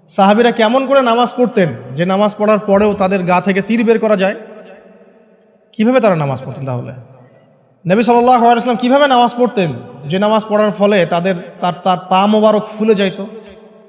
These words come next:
এক রাকাতে তিনি চার পারা কোরআন তেলাওয়াত করতে পারলেন কিভাবে? তো তাদের নামাজ আর আমাদের নামাজ, আল্লাহ রাব্বুল আলামিন তার রাসূলের মাধ্যমে একটা হাদিসে জানিয়েছেন যে এমনও অনেক নামাজি আছে, নাউজুবিল্লাহ, আল্লাহ পাক আমাদেরকে তাদের অন্তর্ভুক্ত না করুন,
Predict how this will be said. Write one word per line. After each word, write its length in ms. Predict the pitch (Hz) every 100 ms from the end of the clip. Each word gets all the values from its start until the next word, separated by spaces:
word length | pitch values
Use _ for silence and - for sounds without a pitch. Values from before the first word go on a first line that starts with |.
| -
এক 140 | 185 202
রাকাতে 340 | 202 208 208
তিনি 180 | 196 202
চার 220 | 214 190
পারা 200 | 220 220
কোরআন 240 | 196 208
তেলাওয়াত 280 | 196 202 202 202
করতে 200 | 196 190
পারলেন 240 | 185 180
কিভাবে? 380 | 165 165 131 123 - - - - _ _ _ _ _ _ _ _ _ _ _ _
তো 60 | 180
তাদের 240 | 202 254
নামাজ 320 | 226 220 240
আর 60 | 208
আমাদের 280 | 190 196 190
নামাজ, 280 | 170 156 156
আল্লাহ 180 | 185
রাব্বুল 200 | 214 214
আলামিন 420 | 214 202 214 233 185 - - 233 - - - _ _ -
তার 120 | 175
রাসূলের 300 | 180 214 226
মাধ্যমে 280 | 220 208 214
একটা 120 | 214
হাদিসে 220 | 202 214
জানিয়েছেন 420 | 190 208 254 208
যে 200 | 190 208 247 - - - 214 - _ _ _ _ _ _ _ -
এমনও 340 | 190 262 330
অনেক 180 | 294 277
নামাজি 440 | 233 220 226 220 214
আছে, 180 | 175
নাউজুবিল্লাহ, 540 | 196 185 196 190 175 165
আল্লাহ 220 | 175 175
পাক 160 | 190 180
আমাদেরকে 340 | 170 180 175
তাদের 200 | 170 165
অন্তর্ভুক্ত 400 | 160 170 175 170
না 160 | 170 165
করুন, 380 | 160 143 -